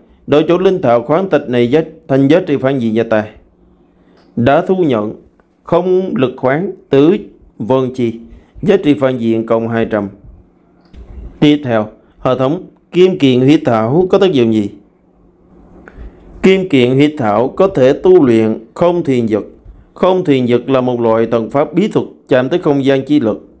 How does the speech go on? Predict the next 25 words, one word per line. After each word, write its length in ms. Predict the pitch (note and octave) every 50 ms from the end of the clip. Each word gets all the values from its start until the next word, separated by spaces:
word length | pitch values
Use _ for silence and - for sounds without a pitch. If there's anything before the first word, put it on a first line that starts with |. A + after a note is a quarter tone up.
| _ _ _ _ _ _ _ _
Hoán 240 | - F3+ F#3 G3 F3
đổi 320 | C3 B2 C3 D#3 F#3 F3+
cần 400 | - C3+ A#2+ A#2 A#2 A#2+ A#2+ -
năm 200 | E3+ F3 F#3 F#3
mươi 100 | F#3 F#3
ngàn 360 | F3+ D#3 C3 B2 A#2+ A#2 A2 -
giá 120 | A#2+ C#3 F3 F3+ -
trị 140 | B2 A2+ G#2+
phản 240 | - A#2+ A#2+ B2+
diện. 240 | B2 A2 G#2+ G#2 G2 - - - _ _ _ _ _ _ _ _ _ _ _ _ _ _ _ _ _ _ _ _ - - - - - - - - - - - - - - - - - - - - - -
Huyết 220 | F3 F3+ G#3 G#3 G3+
thảo 340 | - C3 A2 A2+ A#2 B2+ D#3+
có 120 | D#3+ G#3+
thể 120 | F3+ - E3+ E3+ F3
tu 160 | F#3+ F#3 E3
luyện 400 | C3+ B2 A#2 A2+ A2+ A#2+ B2 A#2+ - - - _ _ _ _ _ _ _ _ _ _ _ _ _ -
tầm 240 | C3+ C3 B2+ B2+ B2
anh 280 | B2+ C3 C3 B2+ B2+
tứ 240 | C3 C3+ D3+ F#3+ A3
biến 300 | F#3+ D3 D3 E3+ F3+ D#3+
đàn 240 | B2+ A#2 A#2 A#2 A2+
của 60 | C3+
kim 280 | C3+ - E3+ E3 D#3+ D#3+
đan 200 | D#3+ D#3+ D#3+ D#3+ -
kỳ 200 | B2 G#2+ G#2